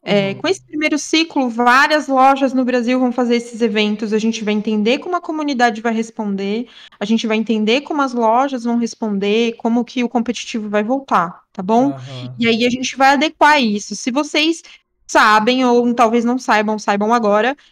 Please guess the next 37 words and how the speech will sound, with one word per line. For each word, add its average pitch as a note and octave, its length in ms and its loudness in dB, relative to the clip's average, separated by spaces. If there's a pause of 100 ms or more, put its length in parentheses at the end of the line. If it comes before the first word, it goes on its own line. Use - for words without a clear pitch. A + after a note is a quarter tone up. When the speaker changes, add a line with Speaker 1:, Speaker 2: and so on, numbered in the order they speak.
(160)
Speaker 1:
que C4+ 320 -2
as B3 200 2
lojas, C4 640 2
elas A#3 220 2
recebem C#4+ 560 0
material B3+ 440 0
promocional A3+ 720 0
correspondente C4+ 840 2
aos C#4 160 0
números F4 600 2
que - 160 -4
elas C#4 300 2
fazem B3+ 400 2
de C4+ 100 -2
métricas C4 720 -4 (340)
dentro B3+ 460 2
do C#4+ 100 -2
sistema D4+ 400 -4
W D4 220 2
P E4 100 0
N. A3 480 2 (220)
A G#3 60 -6
gente C4 240 0
não A4+ 180 -2
tem F4+ 220 2
sistema D4+ 360 0
W A3+ 220 2
P A3+ 160 -2
N A#3+ 400 2
do C4 140 -2
programa C#4 500 0
City - 320 -6
Class C#4+ 260 2
Games A#3+ 380 0
Qualifier A3+ 680 0
e C4 40 -4
Showdown. C4+ 640 2